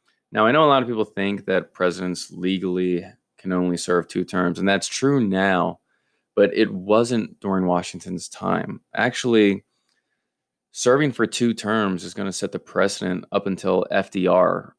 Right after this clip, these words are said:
um, in the Second World War and the Great Depression. Um, but because Washington only serves two terms, the future presidents are gonna follow suit.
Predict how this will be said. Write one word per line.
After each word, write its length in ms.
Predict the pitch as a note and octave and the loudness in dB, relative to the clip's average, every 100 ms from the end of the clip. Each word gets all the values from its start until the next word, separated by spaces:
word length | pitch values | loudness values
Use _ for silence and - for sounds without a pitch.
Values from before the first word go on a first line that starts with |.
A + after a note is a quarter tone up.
| - | -8
um, 520 | G2 F2+ F2+ F2+ - _ _ _ _ | -6 -4 -4 -6 -10 _ _ _ _
in 80 | - | -10
the 60 | F#2+ | -8
Second 340 | - F#2+ G#2+ | 0 0 0
World 260 | G2 F#2+ F2+ | 0 2 2
War 420 | F2+ F#2+ F#2+ F#2+ | 2 4 4 4
and 120 | F2+ | 0
the 40 | F2+ | -2
Great 220 | F#2 F#2 | -2 -2
Depression. 720 | F2+ - G2 F#2+ G2 F#2 F2+ _ _ _ _ _ _ _ _ _ - _ - | -4 0 0 0 -4 -4 -6 _ _ _ _ _ _ _ _ _ -20 _ -6
Um, 520 | G2+ G2 F#2 F#2 F#2 _ _ _ - - _ _ _ _ | 0 0 0 -4 -8 _ _ _ -18 -18 _ _ _ _
but 360 | - G#2 - _ _ _ - | 2 4 2 _ _ _ -4
because 420 | A2+ C3+ F3+ D3+ | -4 2 2 2
Washington 680 | A#2 B2 D3+ E3 D#3 B2+ A2 | 0 2 2 -2 -10 -6 -4
only 220 | G2+ F#2+ | -2 -4
serves 300 | - F#2+ - | -4 -8 -6
two 180 | G2 F#2 | -8 -8
terms, 500 | F#2 F2+ F2+ F2 - | -6 -4 -4 -8 -10
the 100 | G2 | -12
future 340 | - B2+ C#3 | -6 -6 -6
presidents 560 | - A2 G#2 G2+ F#2+ G#2 | -6 -2 -2 -2 -8 -8
are 100 | G2 | -6
gonna 180 | F#2 | -6
follow 380 | F2 G2 F2+ F#2 | -4 0 2 2
suit. 360 | F#2 - G#2 | -4 -6 -8